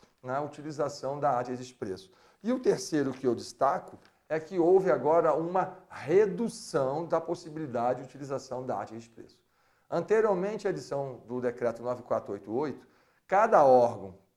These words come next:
aderente poderia utilizar cem por cento do valor da ata. Hoje, ele só pode utilizar cinquenta por cento. O órgão gerenciador poderia estabelecer até o quíntuplo o va-, o, o quantitativo de itens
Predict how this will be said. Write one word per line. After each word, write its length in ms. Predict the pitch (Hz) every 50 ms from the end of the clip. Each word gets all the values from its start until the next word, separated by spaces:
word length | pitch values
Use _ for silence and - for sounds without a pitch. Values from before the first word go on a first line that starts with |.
| _ _ _ _ _ _ _ _ _ _ _ _ _ _ _ -
aderente 560 | 127 127 123 120 117 127 143 156 151 - -
poderia 380 | - 147 147 135 147 143 156 156
utilizar 420 | 160 - 139 131 113 127 135 147
cem 300 | 143 - - 175 185 190
por 200 | 185 - 110 -
cento 400 | - - 147 135 - 135 131 -
do 120 | 117 127 123
valor 440 | 131 120 107 95 98 110 127 135
da 480 | 120 113 110 110 123 147 165 - - - - _ _ _ _ _ _ _
ata. 440 | - 123 110 - - - - 78 - _ _ _ _ _ _ _ -
Hoje, 400 | 160 143 131 127 127 127 - - -
ele 80 | 135
só 160 | 123 - 139
pode 280 | 131 - - 123 120 117
utilizar 640 | 123 - 127 123 113 - 110 101 110 131 - - - _ _
cinquenta 520 | _ - - 135 110 - - 113 - -
por 160 | - - 123
cento. 400 | - - - 104 82 - _ _ _ _ _ _ _ _ _ _ _ _ _ _ _ -
O 140 | - 170 180
órgão 260 | 190 220 226 220 220
gerenciador 580 | 170 190 170 170 160 - - 143 127 135 165 165
poderia 380 | 165 180 175 151 170 170 190
estabelecer 640 | 175 - 175 160 156 160 147 147 - - - 170 170
até 260 | 160 165 - 180 208
o 160 | 247 247 -
quíntuplo 720 | - - - 202 208 202 - - 147 - - 120 110 - - -
o 80 | 143 147
va-, 240 | 143 160 151 - -
o, 140 | 139 131 -
o 60 | 139 131
quantitativo 880 | - 160 156 156 - - - 143 131 - - - 135 151 165 165 160
de 320 | 135 123 139 151 175 160 170 -
itens 500 | 147 143 151 160 156 160 170 165 -